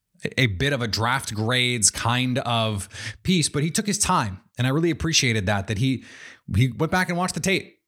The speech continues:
and thought about the fits and didn't just shoot from the hip the day after. Um, it's a really in-depth piece of, of football writing, and so I would, I highly recommend you go check that out.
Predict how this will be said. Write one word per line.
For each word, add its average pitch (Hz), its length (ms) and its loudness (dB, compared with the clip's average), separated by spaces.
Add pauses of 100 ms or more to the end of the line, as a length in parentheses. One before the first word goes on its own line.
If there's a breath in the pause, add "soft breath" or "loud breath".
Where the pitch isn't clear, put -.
(120)
and 123 180 2
thought 165 300 0
about 156 220 -2
the 135 60 -4
fits 160 380 0
and 120 160 0
didn't 151 320 0
just 135 220 2
shoot - 260 2
from 151 180 -2
the 131 80 2
hip 151 280 0
the 135 60 -4
day 131 200 2
after. 113 480 0 (320 loud breath)
Um, 110 180 2
it's 113 140 2
a 131 60 2
really 135 260 0
in-depth 127 400 -2
piece 131 220 4
of, 110 260 -2
of 123 180 0
football 131 320 0
writing, 120 360 2
and 107 100 0
so 117 140 2
I 110 80 2
would, 107 120 -6
I 110 120 0
highly 139 360 0
recommend 117 540 0
you 117 240 -2
go 120 220 0
check 123 300 0
that 107 340 0
out. 185 340 0